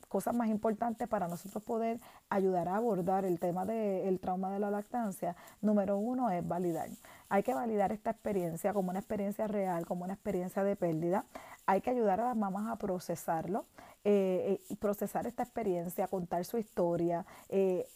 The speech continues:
cuál, eh, verificar cuáles eran estas expectativas. Podemos trabajar, ¿verdad?, con un ejercicio de expectativa versus realidad,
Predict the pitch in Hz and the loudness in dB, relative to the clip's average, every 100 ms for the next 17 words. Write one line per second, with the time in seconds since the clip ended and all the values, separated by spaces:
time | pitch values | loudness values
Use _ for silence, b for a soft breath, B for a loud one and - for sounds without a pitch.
0 | - - 202 - 214 190 - 214 202 196 | -20 -10 -10 6 8 8 8 4 6 4
1 | 196 196 202 226 202 226 233 226 - 233 | 2 0 2 4 4 2 -2 -2 -4 -8
2 | 214 190 175 - 170 175 170 190 - B | -4 -4 -2 -2 0 2 2 0 -4 B
3 | - 185 185 214 226 220 196 185 190 185 | 0 2 2 0 -2 -2 0 0 0 -2
4 | 185 202 185 175 196 208 - 190 220 196 | -2 -2 -4 -4 -4 -2 -4 -4 0 0
5 | 180 208 - 185 - 175 175 185 180 180 | 0 -2 -4 -6 -4 0 0 0 -2 -4
6 | 180 180 165 165 170 175 | -6 -4 -2 0 0 -2